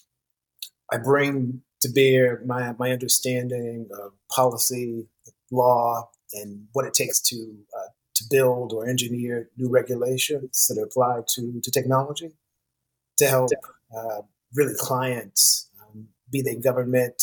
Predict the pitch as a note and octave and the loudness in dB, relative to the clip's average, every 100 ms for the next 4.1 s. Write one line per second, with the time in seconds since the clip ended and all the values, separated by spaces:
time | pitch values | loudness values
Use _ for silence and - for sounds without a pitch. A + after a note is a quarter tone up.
0 | - B2 C3+ C3 A#2+ B2+ B2 A#2 A#2 A2 | -2 -4 -6 -4 -2 -2 -2 -4 -2 0
1 | - B2+ A#2+ B2 B2+ D3+ D3+ - - _ | 2 0 0 -2 0 0 -2 -4 -4 _
2 | _ _ _ C#3+ C3 B2 A#2 A#2 - - | _ _ _ 0 2 2 2 -2 -6 -6
3 | B2+ B2 A#2 A2+ A#2 A2+ - - B2 A#2 | -4 -4 -6 -10 -4 0 0 -2 -8 -12